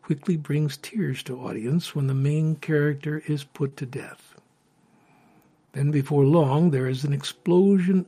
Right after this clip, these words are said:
of applause when he comes alive again. It's like the viewers knew this is an account that just has to be true. Something inside each one affirms,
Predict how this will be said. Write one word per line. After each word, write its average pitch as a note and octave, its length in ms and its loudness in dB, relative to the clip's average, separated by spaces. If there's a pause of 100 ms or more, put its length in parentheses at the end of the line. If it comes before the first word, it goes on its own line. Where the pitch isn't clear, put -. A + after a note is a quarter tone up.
of C#3+ 160 -4
applause D3+ 760 -2
when C#3 140 -4
he B2 60 -6
comes C#3 360 -2
alive C3 500 -2
again. - 460 -12 (1200)
It's C#3+ 220 -6
like C#3+ 160 -4
the E3 80 -4
viewers D3 580 0
knew F3 460 4
this D#3+ 420 0
is D3+ 240 -4
an C3+ 80 -2
account D3 500 -4
that D#3+ 180 -6
just C#3+ 320 -8
has - 360 -8
to D#3+ 100 -4
be C#3 140 -2
true. C#3 320 -12 (1400)
Something D3+ 480 -4
inside D3 440 -4
each A#2+ 200 -8
one C3+ 140 -4
affirms, C#3 440 -2